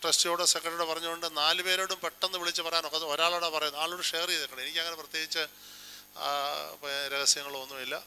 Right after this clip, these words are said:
പ്രത്യേകിച്ച് ആഗ്രഹങ്ങളുമില്ല, വലിയ ആഗ്രഹങ്ങളൊന്നുമില്ല. ദൈവസന്നിധിയിൽ ആരോഗ്യത്തോടെ ശുശ്രൂഷ അനുഷ്ഠിക്കണം, ഈ ബലികളൊക്കെ അർപ്പിക്കണം.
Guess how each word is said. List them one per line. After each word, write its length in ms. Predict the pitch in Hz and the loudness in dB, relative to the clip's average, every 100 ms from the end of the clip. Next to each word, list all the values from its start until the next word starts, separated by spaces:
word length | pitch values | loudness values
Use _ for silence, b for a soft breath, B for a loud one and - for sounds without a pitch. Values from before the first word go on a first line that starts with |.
| - | -8
പ്രത്യേകിച്ച് 340 | 170 165 175 175 175 | -6 -2 0 4 4
ആഗ്രഹങ്ങളുമില്ല, 640 | 185 202 208 208 151 107 | 4 2 2 0 -2 -4
വലിയ 220 | 117 147 160 | -4 -2 0
ആഗ്രഹങ്ങളൊന്നുമില്ല. 800 | 160 170 175 170 160 165 143 160 - B B B - | 0 -2 -4 -6 -8 -8 -6 -6 -8 B B B -12
ദൈവസന്നിധിയിൽ 680 | 120 139 143 151 151 147 151 | -6 0 0 0 -4 -6 -4
ആരോഗ്യത്തോടെ 720 | 147 143 143 143 139 143 143 143 | -2 -2 -4 -8 -10 -10 -8 -8
ശുശ്രൂഷ 440 | - 131 143 - | -8 -10 -10 -6
അനുഷ്ഠിക്കണം, 460 | 143 131 131 135 139 - B B B B 143 | -4 -4 -6 -6 -10 -12 B B B B -8
ഈ 40 | 135 | -2
ബലികളൊക്കെ 480 | 139 143 135 127 131 | -2 0 -2 -2 -2
അർപ്പിക്കണം. 540 | 127 127 127 139 135 | -4 -4 -6 -8 -10